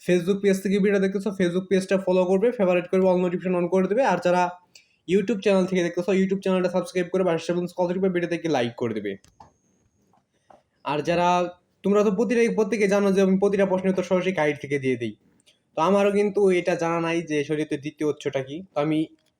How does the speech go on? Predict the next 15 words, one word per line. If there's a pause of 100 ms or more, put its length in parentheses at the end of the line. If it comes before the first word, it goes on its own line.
(120)
ভিডিও
করতে
আইসা
পরে
দেখছি, (340)
বা
এই
ভিডিও
করতে
আমি
শিখে
গেছি। (1000)
এই
ভিডিও
না,